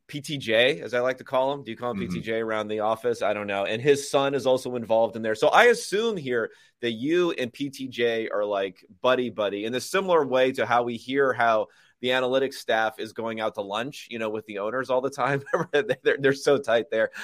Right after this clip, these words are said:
Speaker 1: I assume you are, like, in the billionaires club at this point.
Speaker 2: Uh, maybe not the club, but yeah, it was crazy to, yeah, it's, it's sort of like a different level of things when a billionaire calls you on the phone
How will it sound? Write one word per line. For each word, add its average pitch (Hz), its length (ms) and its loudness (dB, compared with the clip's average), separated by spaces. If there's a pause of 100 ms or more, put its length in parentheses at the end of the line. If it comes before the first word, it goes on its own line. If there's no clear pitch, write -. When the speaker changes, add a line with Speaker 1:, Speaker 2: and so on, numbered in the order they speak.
(140)
Speaker 1:
I 127 100 6
assume 160 480 0 (300)
you 160 480 2 (200)
are, 123 220 6
like, 113 380 2
in 127 100 -2
the 120 80 -2
billionaires 117 540 -2
club 92 240 -4
at 87 100 -14
this 90 140 -12
point. 78 240 -14 (840)
Speaker 2:
Uh, 110 60 -2
maybe 160 200 8
not 180 160 10
the 117 80 0
club, 110 480 8
but 110 200 10
yeah, 107 180 12
it 90 100 4
was 110 220 0
crazy 107 800 2
to, 90 400 2
yeah, 92 200 2
it's, - 280 -10
it's 101 160 -4
sort 107 220 2
of 92 160 -2
like 92 440 0 (220)
a 98 100 -2
different 101 600 -2
level 95 380 4
of 92 140 -4
things 98 680 -4
when 90 640 -2 (100)
a 80 220 -4
billionaire 95 480 2
calls 90 340 2
you 87 80 -2
on 80 60 -4
the 82 80 -12
phone - 320 -8